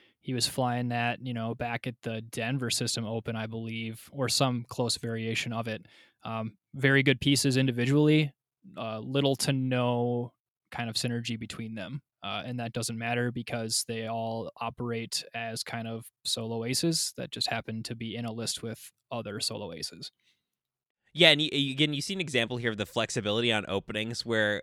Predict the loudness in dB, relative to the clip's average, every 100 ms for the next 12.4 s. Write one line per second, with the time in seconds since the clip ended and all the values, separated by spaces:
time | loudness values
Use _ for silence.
0 | 2 2 4 0 -6 0 4 4 4 2
1 | 2 2 0 0 -4 -4 -4 -4 -6 -6
2 | -4 -2 -2 -2 -2 2 2 2 -2 0
3 | 0 -2 -2 -4 -2 0 0 0 0 0
4 | 0 2 2 0 -2 -2 -4 -10 -8 -8
5 | -4 -4 -4 -4 -4 -4 -6 -8 -8 -8
6 | -10 -10 -10 -8 -6 -4 -2 -2 -4 -8
7 | _ _ -2 2 2 2 -2 2 2 4
8 | 2 4 4 2 2 0 -2 -2 -2 -2
9 | -2 -2 -2 -2 0 0 -2 -10 -20 -20
10 | -2 2 4 4 4 0 -2 0 2 2
11 | 0 -4 -2 -2 -4 -6 -10 -10 -12 -12
12 | -14 -14 -12 -12